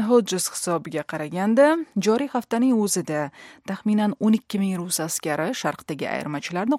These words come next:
qo'llab-quvvatlamoqda. Rossiya rasmiylari kechagi bayonotda bu raqamlarni rad etdi.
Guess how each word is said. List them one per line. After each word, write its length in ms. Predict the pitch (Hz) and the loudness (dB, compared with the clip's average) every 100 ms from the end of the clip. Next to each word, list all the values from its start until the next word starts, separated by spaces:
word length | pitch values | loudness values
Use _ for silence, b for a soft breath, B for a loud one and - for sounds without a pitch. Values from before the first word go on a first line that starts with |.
| - | -2
qo'llab-quvvatlamoqda. 1080 | 151 165 _ 190 170 - - 87 - - - _ B B B B B B | -4 -4 _ -8 -6 -8 -10 -12 -12 -16 -18 _ B B B B B B
Rossiya 320 | 233 240 277 | 2 4 4
rasmiylari 440 | 254 247 247 240 233 | 4 4 4 2 0
kechagi 360 | 220 220 214 | -2 -2 -2
bayonotda 560 | 208 208 208 208 202 220 | 0 0 0 0 -2 -4
bu 160 | 170 190 | -2 -4
raqamlarni 500 | 180 185 175 175 175 | -2 -4 -2 -4 -4
rad 180 | 170 147 | -4 -6
etdi. 240 | 127 - | -10 -12